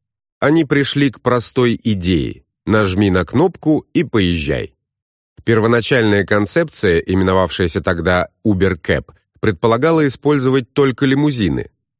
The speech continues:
Рост поначалу был стабильным, но медленным. Когда Кэмп стал настаивать на том, чтобы Каланик посвящал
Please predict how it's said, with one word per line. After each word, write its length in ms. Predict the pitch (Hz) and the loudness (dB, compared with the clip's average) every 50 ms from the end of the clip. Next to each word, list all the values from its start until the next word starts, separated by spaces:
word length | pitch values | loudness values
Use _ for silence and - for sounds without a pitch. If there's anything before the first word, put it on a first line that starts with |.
| _ _ _ _ _ _ _ _ | _ _ _ _ _ _ _ _
Рост 400 | - - 123 165 190 180 - - | -2 0 2 2 0 -2 -4 -6
поначалу 500 | - 139 131 123 120 - - 143 135 131 | -4 0 0 0 0 0 0 0 0 2
был 220 | 117 110 117 117 107 | 2 2 0 0 0
стабильным, 800 | - - - - 98 92 90 123 165 175 170 165 160 156 151 - _ | -2 -4 -2 -2 -2 0 0 0 0 2 2 2 0 0 -2 -4 _
но 160 | 107 117 131 131 | 0 0 2 2
медленным. 680 | 120 107 92 76 65 71 73 67 65 62 55 50 - _ _ _ _ _ _ _ _ _ _ _ | 2 2 2 0 -2 -4 -4 -4 -4 -6 -6 -8 -14 _ _ _ _ _ _ _ _ _ _ _
Когда 320 | 92 90 90 95 104 95 | -4 -2 0 0 -2 -2
Кэмп 280 | - - 107 104 101 - | 0 0 0 0 0 -2
стал 260 | - - - 98 95 95 | -6 -4 0 0 2 2
настаивать 600 | 95 95 90 - - 98 95 92 90 92 85 - | 0 0 -2 -2 -2 0 0 2 2 0 0 0
на 100 | 95 95 | -2 -2
том, 200 | - 101 92 87 | 0 -2 -2 -2
чтобы 280 | - - - 90 90 78 | -4 -4 -2 -2 -2 0
Каланик 460 | - 98 92 95 95 92 90 82 - | 0 0 2 2 2 0 0 -2 -2
посвящал 580 | - 90 - 95 95 90 - 101 95 92 - | -6 -6 -2 -2 -2 -2 0 -2 -2 -2 -2